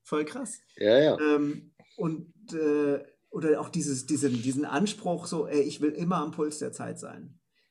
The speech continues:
Speaker 1: Weil, weil ich wusste, ah, meine Lehrer, die sind so, die wissen wei-, gar nicht, was ich höre grad.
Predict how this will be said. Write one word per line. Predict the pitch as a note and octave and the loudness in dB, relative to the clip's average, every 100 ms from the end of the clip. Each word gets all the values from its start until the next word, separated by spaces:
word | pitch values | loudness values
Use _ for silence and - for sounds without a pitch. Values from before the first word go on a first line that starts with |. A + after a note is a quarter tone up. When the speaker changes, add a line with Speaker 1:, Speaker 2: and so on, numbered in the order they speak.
| _ _ _ - | _ _ _ -6
Speaker 1:
Weil, | C3 A#2+ A#2+ | -4 -4 -4
weil | C3+ | -6
ich | A#2 D#3+ | -4 -2
wusste, | E3+ D#3 | -2 0
ah, | C3 | 0
meine | C#3+ C#3 | 2 2
Lehrer, | B2+ D3+ F3 D3+ | 2 2 2 0
die | C#3+ | 0
sind | C#3+ D3 D3 | 0 -2 0
so, | C#3+ | -2
die | C3 B2 | -2 -4
wissen | D3 F3 D3+ | -4 -4 -4
wei-, | C3+ B2 | -4 -4
gar | - B2 | -6 -4
nicht, | C3 C3 | -6 -8
was | A#2+ | -12
ich | - - | -12 -4
höre | C3 B2+ C3 | -4 -4 -8
grad. | - - - | -12 -16 -16